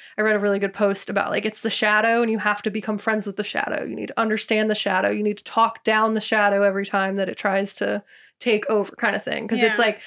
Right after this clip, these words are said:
Speaker 1: it's something that's so ingrained in every part of American <laughs> society that you cannot escape it. You're not cured.
Speaker 2: Yeah.
Speaker 1: Like, you know, it never
Speaker 2: Yeah.
Speaker 1: goes away entirely, but you have to talk it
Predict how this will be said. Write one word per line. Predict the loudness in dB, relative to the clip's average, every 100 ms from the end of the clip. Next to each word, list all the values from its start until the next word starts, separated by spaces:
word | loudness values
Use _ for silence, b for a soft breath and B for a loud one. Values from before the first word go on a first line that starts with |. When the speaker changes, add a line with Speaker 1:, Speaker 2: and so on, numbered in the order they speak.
| B B B
Speaker 1:
it's | -4 -2
something | -4 -6 _ _ _ _ _ -4
that's | -2 -2 -4
so | -2 0
ingrained | 0 0 2 2 2
in | 2
every | 0 0 -2 -2 -6 _
part | -2 2 2
of | 2
American | 2 2 4 2
<laughs> | 2 2
society | 2 4 2 0
that | 0
you | -2
cannot | 2 4 4
escape | 4 0 0 2
it. | 2 2
You're | 2
not | 2 2 -2
cured. | 0 2 2 -2 -10 B B B -8
Speaker 2:
Yeah. | 2
Speaker 1:
Like, | 2 2 _ 0
you | 2
know, | 4 4 4
it |
never | 4 2
Speaker 2:
Yeah. | 2
Speaker 1:
goes | 4 4 2
away | 2 2 4 2
entirely, | 2 2 4 4 2 -2 -6 _ _
but | -2
you | 2
have | 0 2
to | 0 0
talk | 2 2 4
it | 2 0